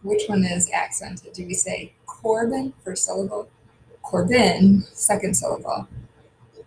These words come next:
So if you're saying the first syllable is accented,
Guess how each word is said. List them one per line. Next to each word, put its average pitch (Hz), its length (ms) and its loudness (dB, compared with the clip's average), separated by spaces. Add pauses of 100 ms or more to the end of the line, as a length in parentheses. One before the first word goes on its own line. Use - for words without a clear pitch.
(140)
So - 140 -2
if 190 60 4
you're 214 100 8
saying 277 320 4
the 185 140 2
first - 500 -2
syllable 196 400 2
is 175 100 -2 (120)
accented, - 800 -6